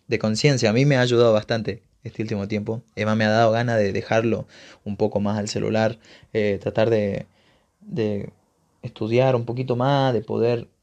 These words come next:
hacer más lo que me gusta, ver ojos a la, ver a, ver a los ojos la persona, escucharlas, mirarlas. Ahí creo que se genera una comunicación asombrosa, ¿no? Y nos estamos perdiendo mucho de ella.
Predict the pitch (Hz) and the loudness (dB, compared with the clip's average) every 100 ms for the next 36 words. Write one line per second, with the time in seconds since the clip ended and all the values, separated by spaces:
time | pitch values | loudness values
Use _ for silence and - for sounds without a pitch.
0 | _ 120 - 123 123 120 113 110 107 127 | _ -18 -8 -4 -2 -2 -2 -4 0 0
1 | 127 - 117 113 117 - _ _ _ _ | 0 -4 -4 -4 -6 -10 _ _ _ _
2 | _ _ - 120 120 - - 123 - 113 | _ _ 2 4 4 0 2 2 4 -2
3 | 107 113 117 120 123 117 - 127 131 117 | -2 -6 -4 2 2 2 0 0 2 4
4 | 123 123 107 107 - 107 - 123 117 107 | 4 4 2 -2 -2 -6 -4 -2 -2 -2
5 | 107 117 - - 123 120 110 101 123 110 | -6 -8 -10 -2 2 2 0 -4 -10 -8
6 | 107 117 117 110 110 123 - - - - | -2 2 2 -2 -6 -10 -16 -20 -20 -20
7 | - 120 131 131 147 135 131 - 117 120 | -4 2 2 2 -2 -4 -8 -6 -2 0
8 | 123 110 110 110 110 110 110 120 117 - | 0 -4 -6 -4 -4 -4 -4 -2 -4 -4
9 | 113 117 120 - 107 113 147 _ _ _ | -4 2 2 0 -4 -4 -6 _ _ _
10 | _ _ _ _ _ _ _ _ _ - | _ _ _ _ _ _ _ _ _ -20
11 | - _ _ _ _ _ _ _ - 120 | -20 _ _ _ _ _ _ _ -2 0
12 | 110 127 123 123 117 117 113 113 110 110 | 2 2 2 2 2 2 0 -2 -2 0
13 | 101 101 110 | 2 0 -4